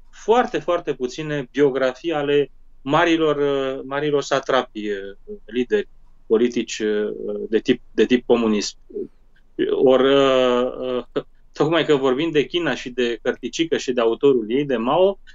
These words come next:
să spunem încă o dată pentru cei care ne privesc și să ducă și ei mai departe.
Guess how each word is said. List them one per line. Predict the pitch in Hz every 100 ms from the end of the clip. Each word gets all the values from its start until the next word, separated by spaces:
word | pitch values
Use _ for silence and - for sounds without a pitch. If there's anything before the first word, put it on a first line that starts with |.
| -
să | 156
spunem | 143 - 208 214 208 208 -
încă | 185 214
o | 196
dată | 120 107 98
pentru | 110 104 107
cei | 104 123
care | 123 120 120
ne | 117
privesc | 120 113 135 131
și | -
să | 131
ducă | 123 160 165
și | 160
ei | 175
mai | 147
departe. | 117 110 120 113 107